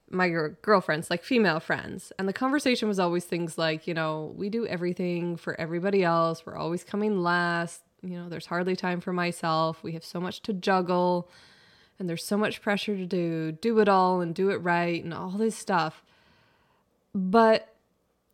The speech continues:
we started talking to each other.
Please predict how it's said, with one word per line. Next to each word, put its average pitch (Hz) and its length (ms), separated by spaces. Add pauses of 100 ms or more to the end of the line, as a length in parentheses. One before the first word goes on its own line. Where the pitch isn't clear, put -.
(760)
we 254 200
started 294 480
talking 180 600 (600)
to 220 220
each 202 180
other. 170 540